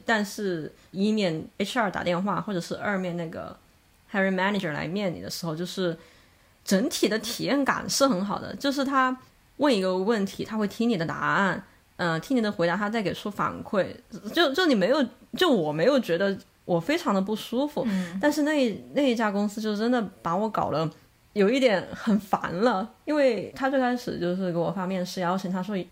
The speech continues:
Speaker 1: 他给我打电话，打了电话之后问了他就是一共有几面，他说一共有四面，结果从他给我打电话的那一轮面试开始，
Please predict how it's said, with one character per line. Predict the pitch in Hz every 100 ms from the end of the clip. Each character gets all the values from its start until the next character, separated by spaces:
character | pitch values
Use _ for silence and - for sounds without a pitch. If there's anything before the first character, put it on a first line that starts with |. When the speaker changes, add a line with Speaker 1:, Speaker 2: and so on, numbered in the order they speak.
| _
Speaker 1:
他 | - 208 190
给 | 180
我 | 180
打 | 175
电 | 180 185
话， | 220 - - - _
打 | 165
了 | 170
电 | 196 202
话 | 226
之 | 202 202
后 | 226 202 175 -
问 | 180 269
了 | 226
他 | 196 170
就 | 175
是 | 170
一 | 156
共 | 175 180
有 | 170
几 | -
面， | 127
他 | 175 185
说 | 190
一 |
共 | 170
有 | 175 170
四 | - 226
面， | 175 - -
结 | 180 202
果 | 202
从 | 180 160 160
他 | 220 220
给 | 170
我 | 180
打 | 170 -
电 | 185 185
话 | 190 240
的 | 170
那 | 165
一 | 165
轮 | 151 156
面 | 175 180
试 | -
开 | 175 175 165
始， | 175 -